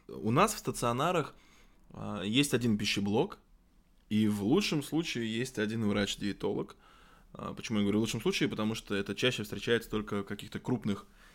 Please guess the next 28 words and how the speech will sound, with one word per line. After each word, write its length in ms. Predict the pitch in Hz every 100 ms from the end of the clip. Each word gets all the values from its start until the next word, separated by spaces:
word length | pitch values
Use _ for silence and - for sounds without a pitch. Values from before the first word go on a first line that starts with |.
| -
медицинских 480 | 104 104 117 104 -
организациях. 800 | 95 104 101 113 160 160 135 120
Они 320 | 107 107 107
могут 360 | 104 110 107 101
себе 160 | 104
позволить 560 | 98 101 104 101 101 - - -
в 100 | -
штат 500 | - - 127 135 135 -
нанять 540 | 107 104 113 107 - - - - - - 107
специалиста, 680 | - 104 101 113 135 -
который 280 | 104 98 104
называется 460 | 101 98 104 107 104
врач-диетолог. 720 | 101 101 98 98 - 87 - - - - _ _ - - - - -
Там 240 | 131 170
же, 280 | 165 113 101 - - - - - -
а, 220 | - 95
у 100 | 92
них 240 | 113 143 131
этих 160 | 113
специалистов 600 | 107 - 98 110 117 101
несколько, 640 | 107 110 101 - 80 - - - -
и 140 | - 110
несколько 480 | 107 131 131 110 101
пищеблоков. 720 | 110 104 - 107 107 101 - - - _ _ -
То 60 |
есть 140 | 98 -
у 40 |
них 180 | 110